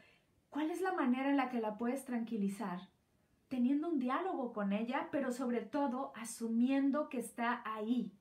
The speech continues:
Otra vez, el negarla, el negarla, el negarla no la quita. Ni aunque repitas y repitas desde un estado de nerviosismo.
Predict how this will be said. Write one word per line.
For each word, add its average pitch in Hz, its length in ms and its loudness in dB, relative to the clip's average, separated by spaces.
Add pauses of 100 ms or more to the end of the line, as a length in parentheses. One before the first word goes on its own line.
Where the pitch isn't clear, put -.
(120)
Otra 240 320 2
vez, 254 320 0 (420)
el 247 220 4
negarla, 285 560 6
el 302 100 4
negarla, 269 440 4
el 269 120 2
negarla 254 600 2
no 254 500 4
la 254 240 -6
quita. 262 520 -8 (440)
Ni 285 240 6
aunque 285 260 2
repitas 294 600 0
y 311 40 2
repitas 277 540 -2
desde 247 220 -2
un 247 100 4
estado 262 600 0 (280)
de 233 140 2
nerviosismo. 220 880 0